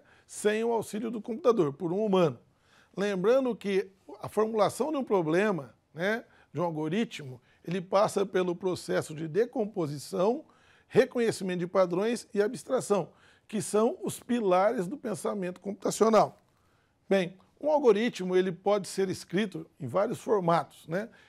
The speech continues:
Ele pode ser escrito por meio de um diagrama, nós chamamos aqui de fluxograma,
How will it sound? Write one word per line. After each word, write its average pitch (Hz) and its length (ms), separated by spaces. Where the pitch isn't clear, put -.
Ele 190 160
pode 214 260
ser 208 220
escrito 190 420
por 208 180
meio 180 300
de 151 140
um 165 100
diagrama, 180 760
nós 185 220
chamamos 185 420
aqui 170 240
de 156 140
fluxograma, 202 920